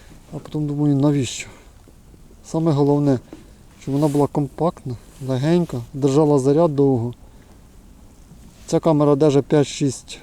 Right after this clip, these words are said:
годин заряду. Плюс ось його U S B. В будь-який момент павербанк підключив і знімаєш хоч цілий день. Є інфрачервона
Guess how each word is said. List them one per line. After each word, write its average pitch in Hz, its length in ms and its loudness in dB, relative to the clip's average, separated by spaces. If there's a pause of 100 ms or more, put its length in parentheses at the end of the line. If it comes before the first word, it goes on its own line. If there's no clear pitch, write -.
годин 139 340 0
заряду. 170 440 2 (1160)
Плюс 151 180 -6
ось 147 100 2
його 147 140 6
U 143 200 6
S 135 140 2
B. 175 240 2 (1300)
В 131 60 -8
будь-який 139 200 2
момент 147 300 0
павербанк 143 500 2
підключив 156 480 -4
і 139 80 0
знімаєш 143 440 -2
хоч 139 200 -10
цілий 139 300 -2
день. 127 200 -2 (3500)
Є 165 300 4
інфрачервона 151 960 0